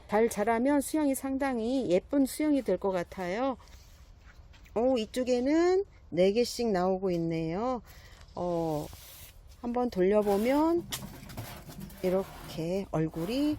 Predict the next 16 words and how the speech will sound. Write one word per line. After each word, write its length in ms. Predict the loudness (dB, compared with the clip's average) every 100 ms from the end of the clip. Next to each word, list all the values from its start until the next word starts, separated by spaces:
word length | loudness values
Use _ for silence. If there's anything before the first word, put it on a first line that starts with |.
| -6 -10
많아요. 680 | -6 -4 -2 -2 -2 -2 -4 -10 -4
이런 360 | 2 4 4 0
핑크 400 | 0 -2 2 0
드림 560 | 2 2 4 4 2
키는 480 | -2 4 6 8 6
그닥 320 | 4 4 4
크지 280 | 4 2 6
않아요. 600 | 6 8 8 8 10 8 4 -8 -10
십 200 | -6 -2
센티미터 840 | 2 2 4 2 2 2 2 4 2
조금 440 | 2 2 4 4
넘거든요. 840 | 4 2 2 2 2 2 2 2 -2 -12 -4
위에서 380 | 2 4 4 2
봤을 360 | 0 0 -4
때 180 | -2 -2
크기는 800 | -2 -2 0 2 4 4 4 4